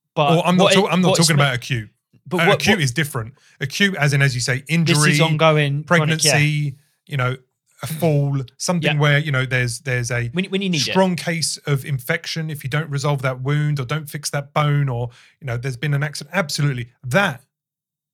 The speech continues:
Speaker 2: that's a godsend.
Speaker 1: Yeah.
Speaker 2: That, that part of our infrastructure. But please be clear, Bryn,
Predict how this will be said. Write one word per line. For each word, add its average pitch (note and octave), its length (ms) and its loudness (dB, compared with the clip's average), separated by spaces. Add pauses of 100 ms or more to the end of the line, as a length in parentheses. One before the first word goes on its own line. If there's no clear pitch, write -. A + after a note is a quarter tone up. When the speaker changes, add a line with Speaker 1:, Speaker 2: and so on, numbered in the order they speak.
(340)
Speaker 2:
that's D#3+ 200 -4
a - 40 -6
godsend. A2+ 580 -8
Speaker 1:
Yeah. A#2+ 220 -4 (400)
Speaker 2:
That, F3+ 240 0
that E3+ 200 -2
part F3 220 -2
of D3 140 -2
our C#3+ 200 0
infrastructure. C#3+ 500 -6
But D3+ 140 -8 (680)
please G3 220 -4
be E3+ 140 -4
clear, D3 260 -2
Bryn, A2 360 -10